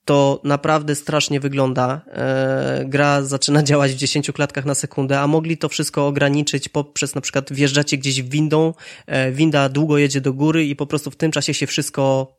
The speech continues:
e, wgrywa, tak? No, to jest banalne, no niestety takie coś jest i musicie się na to przygotować, że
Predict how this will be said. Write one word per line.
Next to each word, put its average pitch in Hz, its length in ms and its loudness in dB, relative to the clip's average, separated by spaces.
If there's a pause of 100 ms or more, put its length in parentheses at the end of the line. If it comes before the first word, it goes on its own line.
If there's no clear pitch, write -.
e, 135 680 -2 (720)
wgrywa, 147 440 0
tak? 123 220 -6
No, 143 120 -6 (160)
to - 100 -8
jest 143 140 -4
banalne, 160 420 2
no 151 100 0
niestety 147 400 -4
takie 143 260 -2
coś - 180 -8
jest 143 160 -4
i 147 40 -2
musicie 139 300 -4
się 139 140 0
na 135 80 2
to 135 100 -6
przygotować, 139 600 -2
że 131 340 -2